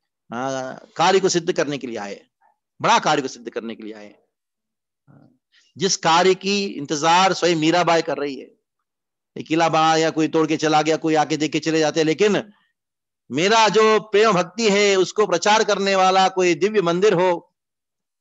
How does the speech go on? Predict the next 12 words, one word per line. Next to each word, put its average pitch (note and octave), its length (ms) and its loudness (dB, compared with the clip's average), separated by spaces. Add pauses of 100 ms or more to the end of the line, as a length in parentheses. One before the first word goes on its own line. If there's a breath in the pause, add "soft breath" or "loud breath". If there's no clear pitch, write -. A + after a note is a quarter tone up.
(160)
दिव्य G3 260 2
केंद्र G3+ 340 0
हो, E3 440 0 (1200)
उस E3 120 -6
उद्देश्य G#3+ 400 2
को G3 80 0
पूर्ण E3+ 280 -2
करने C#3+ 320 -2
के C#3 120 -6
लिए C#3 420 -4 (340)
हमारे B2+ 480 -4 (160)
ये B2 320 -4